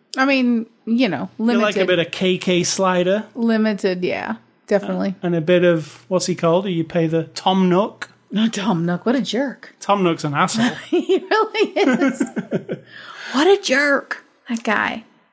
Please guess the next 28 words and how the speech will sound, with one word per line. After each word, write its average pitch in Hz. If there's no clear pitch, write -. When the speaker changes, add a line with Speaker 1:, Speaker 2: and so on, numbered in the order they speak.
Speaker 2:
And 196
they 214
also 226
showed 202
off 196
Luigi's 180
Mansion 170
three, 156
which 143
is 147
like, 156
it's 185
like 233
a 185
spin-off 185
from 160
the 156
Mario 160
scenario. 175
You're 160
in 160
a 151
haunted 156
house, 160
but 156
you're 151
playing 156
as 139